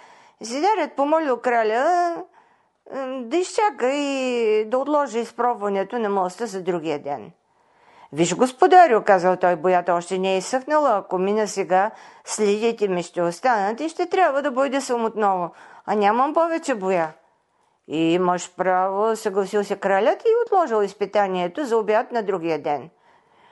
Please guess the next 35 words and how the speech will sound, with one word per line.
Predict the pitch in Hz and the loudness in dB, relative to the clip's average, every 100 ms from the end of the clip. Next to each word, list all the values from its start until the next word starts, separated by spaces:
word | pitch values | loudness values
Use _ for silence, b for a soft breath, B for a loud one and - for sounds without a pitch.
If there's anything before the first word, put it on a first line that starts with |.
| b | b
Дяволът | - 415 453 214 233 262 | 4 6 6 6 4 2
не | 269 | 0
бил | 359 | 2
много | 392 269 208 | 2 0 0
доволен | 190 190 185 175 | -2 -2 -2 -4
от | 175 | -6
това | 170 185 175 | -2 0 0
решение, | 170 190 175 202 | -2 -4 -4 -2
но | 262 262 | -2 -2
какво | 269 269 311 | -2 0 0
можел | 320 339 349 370 | 2 2 2 2
да | 392 403 | 2 0
направи? | 403 427 392 208 b b b b b b | 0 0 0 -2 b b b b b b
Излегнал | 214 220 254 269 233 | -4 -2 -2 0 -2
се | 208 | -2
до | 190 190 | -2 0
моста | 190 185 185 | 0 -2 -4
да | 175 170 | -4 -6
поспи, | 151 - 269 | -12 -12 -6
докато | 269 247 208 208 | -6 -4 -4 -2
дойде | 254 302 233 | 0 0 -4
часът, | 190 185 262 254 | -4 -6 -6 -6
в | 220 | -6
който | 220 262 262 214 | -2 -2 -2 -4
тялото | 254 247 196 180 | 0 0 0 -2
и | 185 | -2
душата | 175 180 226 220 170 | -2 -2 0 0 -4
на | 165 | -4
бедния | 190 180 175 160 | -4 -4 -4 -4
зидар | 160 151 165 180 254 b b b b | -6 -2 0 0 -4 b b b b
ще | - - 160 | -20 -10 -8
ли | 131 147 | -4 -4
да | 165 | -4
станат | 175 139 123 139 156 196 | -6 -8 -10 -10 -10 -2
негови. | 233 262 254 160 | -2 0 0 -2